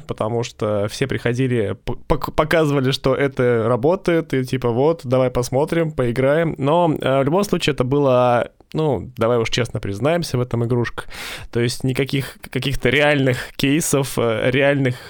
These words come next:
там, ну, когда бы это было нужно, э, ну, никто не применял. Это было, знаешь, из разряда, что ты приходишь, э, с-, в одну компанию показал, в другую компанию показал,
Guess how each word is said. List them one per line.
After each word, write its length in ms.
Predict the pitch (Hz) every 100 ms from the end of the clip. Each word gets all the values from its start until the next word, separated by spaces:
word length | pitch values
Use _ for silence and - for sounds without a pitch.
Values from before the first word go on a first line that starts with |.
| -
там, 300 | 107 98 110 - - - - - - - - _
ну, 300 | - - -
когда 340 | - 147 143 160
бы 140 | 143
это 160 | 135 143
было 300 | 143 139 131
нужно, 720 | 151 196 175 143 123 120 127
э, 840 | 120 117 123 120 117 104 98 - 95
ну, 180 | 98 151
никто 280 | 131 -
не 100 | 127
применял. 500 | 127 123 120 113 87 -
Это 200 | 113 131
было, 240 | 147 156 139
знаешь, 300 | 151 160 139
из 80 |
разряда, 440 | 131 131 135 147 127
что 160 | -
ты 100 | 123
приходишь, 760 | 127 123 165 202 202 180 - -
э, 340 | 151 139 131 123 - _ _ -
с-, 140 | -
в 80 | 147
одну 180 | 147 196
компанию 500 | 190 185 170 170 165
показал, 480 | - 147 156 151 147
в 40 |
другую 240 | 139 151 175
компанию 340 | 160 151 151
показал, 480 | 147 135 131 131